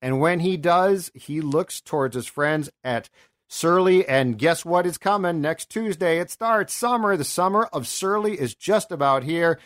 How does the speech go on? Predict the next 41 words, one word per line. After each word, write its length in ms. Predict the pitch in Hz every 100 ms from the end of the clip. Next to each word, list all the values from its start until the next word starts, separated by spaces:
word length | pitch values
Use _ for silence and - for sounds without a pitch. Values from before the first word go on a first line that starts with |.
| - -
And 180 | 117 127
that's 260 | 156 202 -
when 260 | 143 131 117
you, 140 | 131 127
you 160 | 131
can 160 | 120 117
get 180 | 131 131
all 220 | 123 165
their 140 | 143 110
great 400 | 92 123 135 -
Supremes. 800 | - 92 - 170 175 170 165 -
Fantastic. 1120 | - 104 92 - - 175 170 - 180 175 - _ - - _ _ _ -
Check 460 | - 147 165 - _
them 260 | 110 113 101
out 280 | 113 123 131
now. 340 | 120 120 139
In 180 | 160 147
fact, 320 | 123 165 139
they've 220 | 120 175 185
got 180 | 185 156
a 60 |
case 420 | - - 151 226 -
of 220 | 127 107
mixed 560 | 113 120 170 247 -
Supremes 800 | - 143 - - 165 190 220 196 165
that 400 | 117 123 127 120
is, 280 | 127 120 113
that 220 | 117 101
goes 260 | 131 160 143
along 460 | 139 139 147 151 -
with 240 | 110 92
this 180 | 107 139
time 240 | - 135 131
of 120 | 120
year 180 | 123 127
perfectly. 640 | - 131 127 120 98 98
Summer 480 | 87 - 131 143 143
of 100 | 123
Surly, 460 | - 147 135 110
Surly 480 | 98 - 127 127 127
Brewing. 640 | 120 123 131 120 104 98